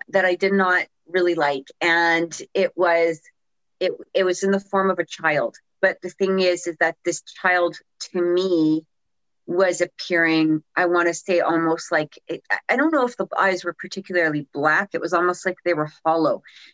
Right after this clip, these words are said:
But this was actually what drew in, uh, it was actually the mother of, you know, this household that kind of drew this thing in. And I think what happened, um, this was quite a while ago, so I'm, you know,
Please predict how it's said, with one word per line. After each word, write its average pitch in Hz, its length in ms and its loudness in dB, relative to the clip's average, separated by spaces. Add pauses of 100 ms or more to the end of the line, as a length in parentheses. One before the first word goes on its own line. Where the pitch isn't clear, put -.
(120)
But 202 200 0
this 220 200 -2
was 262 200 -2
actually 196 380 -2
what 170 280 -2
drew 196 560 0
in, 180 520 0 (480)
uh, 175 280 2
it 202 80 0
was 190 140 2
actually 208 320 -2
the 185 80 2
mother 175 500 4
of, 165 240 0 (220)
you 185 160 -2
know, 160 160 2
this 160 200 -2
household 185 800 0 (320)
that - 160 -8
kind 185 240 -2
of 165 160 0
drew 185 320 0
this 175 280 -2
thing 165 240 -2
in. 156 180 0
And - 120 -4
I 165 120 0 (120)
think 240 240 -8
what 277 140 2
happened, 180 640 0 (440)
um, 160 540 2
this 208 240 -2
was 196 120 -10
quite 180 180 0
a 156 60 2
while 147 200 2
ago, 156 180 0
so 160 160 -2
I'm, 156 200 0 (180)
you 180 140 0
know, 151 240 0